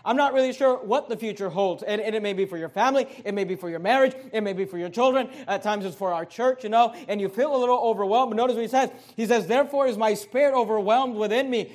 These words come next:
My heart within me is desolate." And then he says this, "I remember thy,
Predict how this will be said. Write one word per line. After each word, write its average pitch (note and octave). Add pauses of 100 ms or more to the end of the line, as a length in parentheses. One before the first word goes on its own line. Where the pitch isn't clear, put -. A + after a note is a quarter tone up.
(160)
My G#3+
heart B3
within A#3+
me B3+
is G#3+
desolate." A#3+ (140)
And G#3
then B3+
he C#4+
says B3+
this, A#3+ (240)
"I A3
remember A#3+
thy, G#3+